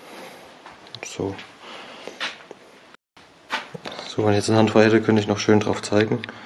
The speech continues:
Also hier diese Dinger gehen nämlich gerne fest. Und weil da irgendein Schlauberger Stahl und Alu gemischt hat, was natürlich überhaupt nicht geht.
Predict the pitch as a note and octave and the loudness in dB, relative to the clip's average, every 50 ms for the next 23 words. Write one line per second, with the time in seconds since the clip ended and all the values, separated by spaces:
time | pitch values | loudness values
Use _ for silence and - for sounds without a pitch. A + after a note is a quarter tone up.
0 | - - - - - - - - - - - - A2 G#2+ G#2 G#2+ A2 A2 A2 G#2+ | -14 -12 -12 -12 -14 -18 -20 -20 -20 -16 -8 -2 0 2 2 4 4 4 6 4
1 | G#2 G#2+ A2 A2+ A2 G#2 A2 A2 G#2+ A2 G#2+ G#2 G2+ - F#2+ G#2 G2+ F#2+ - - | 6 6 8 8 6 6 6 6 6 8 6 6 4 4 4 4 4 4 2 2
2 | A#2 A#2 - - - - - - - - - - - - - - - - - - | 0 0 0 -2 -2 0 -2 -2 -4 -10 -16 -18 -18 -18 -16 -18 -18 -18 -18 -18
3 | - - - - - - - - - - - - - - - - - G#2 G2+ G#2 | -18 -18 -18 -20 -20 -20 -18 -18 -18 -18 -18 -18 -20 -20 -14 -10 -6 0 2 4
4 | G2+ G2 - F2 G2+ G2 G#2+ G2+ - - F#2 G2 G2+ G#2+ G#2 G2 F#2+ G2+ F#2 - | 6 6 6 6 6 6 4 4 4 6 6 6 8 8 6 6 6 4 2 4
5 | F#2+ G2 G#2 G#2 G#2 D#2+ F2 G2 G#2+ G#2 G#2 G#2 A2 G#2 - - A2+ A2 - - | 4 6 6 6 6 6 4 4 4 4 4 4 2 2 2 0 -2 -2 -4 -8
6 | - - - - - - - - - - - - - - - - - - - F#2+ | -18 -20 -20 -20 -20 -20 -20 -20 -20 -20 -20 -20 -16 -14 -12 -10 -8 -6 -4 0
7 | F#2+ G2 - - G2+ - - G#2+ G#2 G#2 | 2 2 4 2 0 0 4 4 4 4